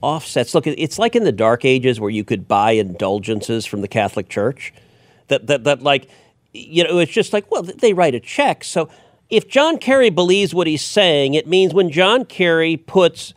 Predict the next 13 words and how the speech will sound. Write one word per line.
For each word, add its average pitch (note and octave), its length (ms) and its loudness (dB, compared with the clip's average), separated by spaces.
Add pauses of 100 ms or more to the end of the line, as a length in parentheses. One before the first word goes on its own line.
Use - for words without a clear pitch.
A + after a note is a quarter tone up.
(340)
his D#3 340 0
privileged G#3 880 0
derriere E3 720 2
on C#3+ 100 0
a C#3 60 -4
private D#3 460 0
jet, F3 380 0 (160)
he F#3+ 260 0
is E3+ 180 4
destroying A3 880 2
planet F#3 420 2
Earth. F3 460 0 (480)
And F3+ 360 0